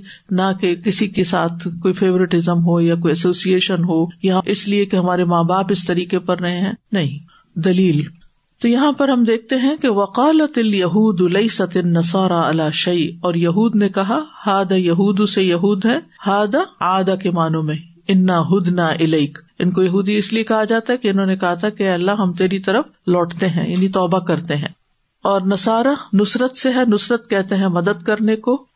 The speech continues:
عیسیٰ علیہ السلام کے جو ساتھی تھے جب ان کو عیسیٰ علیہ السلام نے کہا، "من انصاری الی اللہ،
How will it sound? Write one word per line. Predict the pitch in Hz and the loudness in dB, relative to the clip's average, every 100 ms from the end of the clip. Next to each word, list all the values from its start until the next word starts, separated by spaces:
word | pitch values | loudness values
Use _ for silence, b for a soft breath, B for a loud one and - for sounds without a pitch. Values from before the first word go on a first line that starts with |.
| _ _ | _ _
عیسیٰ | - - 214 233 294 | -8 -2 -2 0 2
علیہ | 277 | 0
السلام | 254 214 196 202 208 | 0 0 2 2 0
کے | 190 196 185 | -2 -2 0
جو | 170 | 0
ساتھی | 170 185 170 - - | 0 -2 -2 -4 -4
تھے | 214 202 - _ - 185 | -4 -4 -6 _ -6 -2
جب | 202 175 | -2 -2
ان | 202 233 | 0 0
کو | 233 214 | 2 0
عیسیٰ | 196 208 | 0 0
علیہ | 196 | 0
السلام | 180 175 170 175 | 0 0 0 0
نے | 180 | -2
کہا، | 175 175 190 | -2 0 2
"من | 185 226 254 - | 2 2 0 0
انصاری | 185 175 185 170 170 170 | 0 0 0 2 2 2
الی | 170 165 | 2 2
اللہ، | 156 165 190 | 2 2 0